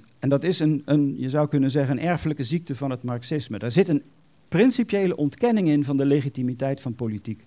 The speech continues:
conflict, zou ik zeggen. Op termijn, hè, op de lang-, op korte termijn is natuurlijk klassenstrijd all over the place, maar op lange termijn is er een ontkenning van legitimiteit van conflict. Die communistische toekomst,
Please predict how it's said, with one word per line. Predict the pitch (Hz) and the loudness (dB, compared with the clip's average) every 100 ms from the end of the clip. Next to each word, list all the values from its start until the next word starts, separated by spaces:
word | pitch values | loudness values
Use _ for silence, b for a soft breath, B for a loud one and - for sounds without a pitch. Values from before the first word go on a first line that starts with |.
| _ | _
conflict, | 113 104 117 87 - - | -10 -6 -6 -6 -10 -16
zou | - 110 101 | -4 -4 -4
ik | 98 | -10
zeggen. | - 85 90 - | -12 -16 -16 -4
Op | 175 190 - | 0 0 0
termijn, | - 156 127 98 135 | 0 2 2 2 -4
hè, | 247 | -6
op | - | -6
de | 131 | -4
lang-, | 143 123 B B | -2 -4 B B
op | 120 - | -10 0
korte | - 214 185 | 4 6 4
termijn | 156 131 123 123 | 2 2 2 0
is | 123 | -2
natuurlijk | 127 117 | -4 -4
klassenstrijd | - 156 - 113 123 110 - | -2 -2 -2 -8 -6 -6 -6
all | - 139 | -4 0
over | 131 104 101 | 0 -2 -8
the | |
place, | 92 160 208 226 | -6 -4 -2 -4
maar | 127 | -8
op | 113 | -6
lange | 123 196 196 | -4 -2 -2
termijn | 190 147 143 135 | -2 -2 -2 -2
is | 123 | -4
er | 120 | -6
een | 120 | -8
ontkenning | - - 156 143 117 | -8 -8 -4 -2 -4
van | 107 104 104 b b | -6 -8 -8 b b
legitimiteit | - 120 117 117 104 101 101 95 | 0 2 2 -2 -4 -2 -6 -6
van | 92 | -12
conflict. | 90 95 - 78 - - B B B B B | -12 -14 -14 -16 -16 -20 B B B B B
Die | 151 | 2
communistische | 185 185 196 214 175 135 - | 4 6 6 4 2 -2 4
toekomst, | 294 - 120 - - | 4 6 2 2 -4